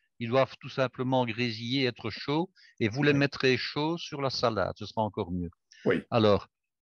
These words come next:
Speaker 1: les épinards, si vous faites un plat collectif,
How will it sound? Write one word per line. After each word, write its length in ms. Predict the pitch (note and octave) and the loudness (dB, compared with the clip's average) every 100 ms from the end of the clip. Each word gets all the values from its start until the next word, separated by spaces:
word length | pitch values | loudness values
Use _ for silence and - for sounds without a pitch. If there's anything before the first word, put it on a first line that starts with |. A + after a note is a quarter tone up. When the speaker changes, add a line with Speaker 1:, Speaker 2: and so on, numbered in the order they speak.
| _ _ | _ _
Speaker 1:
les 880 | - A#2 B2 B2 B2 A#2+ A#2+ A#2 G#2+ | 0 4 6 6 6 6 4 4 2
épinards, 720 | C#3+ - C#3+ C#3+ D#3 E3 - _ _ _ - | -2 -2 0 2 4 2 0 _ _ _ -8
si 200 | - D3+ | -4 -4
vous 140 | D3 | -4
faites 240 | - D#3 C#3+ | -2 0 2
un 100 | C3+ | 2
plat 200 | - C#3 | 2 -4
collectif, 640 | - B2+ A#2 - - E3+ | 0 -2 -2 -4 -8 -8